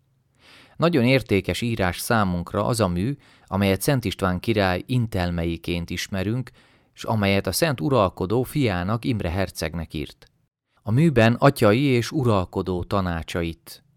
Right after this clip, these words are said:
osztotta meg fiával, aki reménye szerint a királyi trónon követte volna.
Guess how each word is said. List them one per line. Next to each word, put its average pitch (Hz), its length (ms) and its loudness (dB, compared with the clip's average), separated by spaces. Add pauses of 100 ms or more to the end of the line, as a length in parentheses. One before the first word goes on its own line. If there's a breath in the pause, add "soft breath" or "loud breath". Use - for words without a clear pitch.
(240)
osztotta 95 560 -4
meg 87 260 -4
fiával, 80 640 -4 (380 soft breath)
aki 110 200 -2
reménye 90 400 0
szerint 87 400 -4
a 85 40 -2
királyi 85 420 -4
trónon 82 560 -6
követte 80 460 -8
volna. 76 420 -8